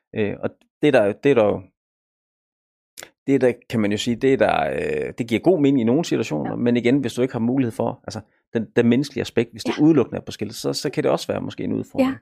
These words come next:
Speaker 2: altså det synes jeg, der er
Speaker 1: Øh.
Speaker 2: også, der er også flere og flere, der begynder netop at udbyde det her, sådan i forhold til blind rekruttering, og
Speaker 1: Ja.
Speaker 2: hvor det netop er, øh, er cases, man skal, skal gennemføre, inden man kommer i, øh, i spil.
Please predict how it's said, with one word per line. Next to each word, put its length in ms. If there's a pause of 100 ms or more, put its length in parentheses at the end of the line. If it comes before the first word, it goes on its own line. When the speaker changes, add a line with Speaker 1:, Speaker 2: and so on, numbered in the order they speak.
(200)
Speaker 2:
altså 200
det 100
synes 140
jeg, 40
der 60
er 60
Speaker 1:
Øh. 40
Speaker 2:
også, 180
der 80
er 40
også 180
flere 300
og 60
flere, 300
der 60
begynder 400
netop 220
at 120
udbyde 760
det 100
her, 200
sådan 140
i 40
forhold 180
til 60
blind 260
rekruttering, 640
og 40
Speaker 1:
Ja. 60
Speaker 2:
hvor 80
det 100
netop 200
er, 300
øh, 540
er 140
cases, 560
man 140
skal, 640
skal 160
gennemføre, 440
inden 200
man 160
kommer 300
i, 220
øh, 180
i 60
spil. 320